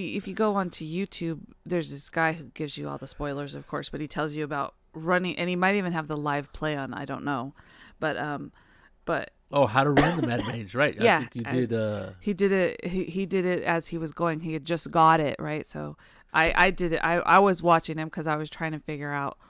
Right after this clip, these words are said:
Speaker 1: what I was gonna do 'cause I got this book, and I'm, like, going, "Well, we got the book. I might as well run it, and these guys are really high level, so they'll be really hard to kill." But, um, it was a, it was a very interesting,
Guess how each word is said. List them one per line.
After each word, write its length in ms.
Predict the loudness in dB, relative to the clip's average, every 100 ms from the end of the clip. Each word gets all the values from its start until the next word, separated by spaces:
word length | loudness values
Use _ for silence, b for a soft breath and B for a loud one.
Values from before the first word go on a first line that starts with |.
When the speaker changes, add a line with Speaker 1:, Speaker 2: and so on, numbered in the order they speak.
| b b b
Speaker 1:
what 300 | 2 4 6
I 80 | 4
was 200 | 0 -4
gonna 220 | -6 -6
do 280 | -4 -6 -6
'cause 200 | -10 -8
I 100 | -8
got 160 | -8
this 120 | -10
book, 420 | -8 0 0 0 -6
and 80 | -10
I'm, 80 | -8
like, 180 | -8
going, 320 | -10 -12 -12 -16 b b
"Well, 160 | -14 -14
we 60 |
got 220 | -10 -10 0
the 60 |
book. 260 | 4 4 2
I 60 |
might 180 | -6 -6
as 120 | -10
well 120 | -10 -2
run 260 | 2 2
it, 220 | 2 -2 -4
and 320 | -10 -12 -10
these 180 | -10 -4
guys 240 | -4 -4
are 80 | -6
really 220 | -6 -6
high 140 | -4 -2
level, 300 | -2 -4 -6
so 300 | -6 -6 -8 B B B _ _ _ -8
they'll 240 | 2 2
be 120 | 2 -4
really 220 | -2 -4
hard 180 | -6 -12
to 60 |
kill." 380 | -12 -10 -10 -12 B B B -14 -2
But, 240 | -2 -2
um, 320 | -4 -4 -8 -18 B B
it 40 | -2
was 180 | 0 2
a, 220 | 2 2
it 80 | 0
was 160 | -2 -4
a 40 |
very 300 | -2 -2 -2
interesting, 880 | -6 -6 -8 -6 -6 -6 -6 -10